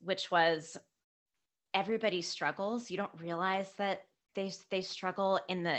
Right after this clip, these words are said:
in the same way that we all do. And everybody has those moments of, "I don't think I can do this." But then you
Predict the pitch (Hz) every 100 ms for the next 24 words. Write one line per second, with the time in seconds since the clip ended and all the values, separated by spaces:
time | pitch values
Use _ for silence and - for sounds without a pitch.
0 | - 180 165 - - 180 185 196 180 165
1 | 165 190 190 156 151 - 175 185 165 147
2 | 143 147 - - - - - 185 - -
3 | 190 208 208 185 208 175 170 170 170 170
4 | 160 156 143 156 - - 170 170 - 170
5 | 185 175 160 139 156 139 135 - - 190
6 | 185 165 160 - 175